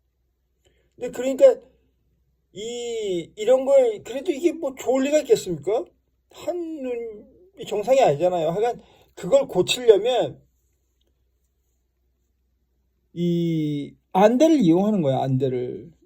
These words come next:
안대나 이제 제가 만-, 말한 레이지아의 그 안경에 끼는 걸, 그걸 이용해가지고 눈을 하나씩 쓰는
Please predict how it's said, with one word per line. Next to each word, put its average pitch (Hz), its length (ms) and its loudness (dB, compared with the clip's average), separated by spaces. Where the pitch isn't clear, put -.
안대나 220 840 4
이제 160 320 0
제가 165 240 -2
만-, 151 260 -4
말한 151 260 -2
레이지아의 160 720 2
그 131 500 -4
안경에 160 420 -2
끼는 208 260 -8
걸, 123 140 0
그걸 151 220 -4
이용해가지고 151 760 -2
눈을 180 400 -2
하나씩 - 760 -12
쓰는 254 640 -4